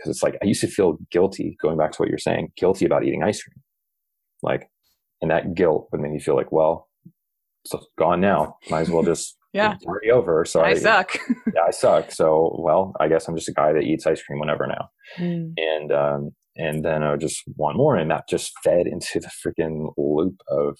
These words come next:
Speaker 1: eating more. And then having this continuous perspective of this thing as something that,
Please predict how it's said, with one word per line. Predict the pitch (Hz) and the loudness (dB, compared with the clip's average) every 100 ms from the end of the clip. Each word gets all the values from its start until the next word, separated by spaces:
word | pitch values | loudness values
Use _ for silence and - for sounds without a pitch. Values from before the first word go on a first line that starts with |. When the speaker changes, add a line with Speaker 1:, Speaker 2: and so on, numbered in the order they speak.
| _ - | _ -4
Speaker 1:
eating | 76 87 | 0 2
more. | 123 71 - | 2 2 -4
And | 76 71 _ _ 101 | -8 -8 _ _ -4
then | 80 78 | -4 -2
having | 80 82 | -2 -2
this | 80 | -4
continuous | - 76 90 85 - | -6 -4 -2 -2 -2
perspective | - - - - 87 | -8 -4 -4 -4 -2
of | 78 | -2
this | 80 - - | -2 -4 -2
thing | 90 78 73 | -2 -4 -4
as | 76 71 | -6 -4
something | 78 71 76 | -6 -6 -4
that, | 71 71 | -4 -6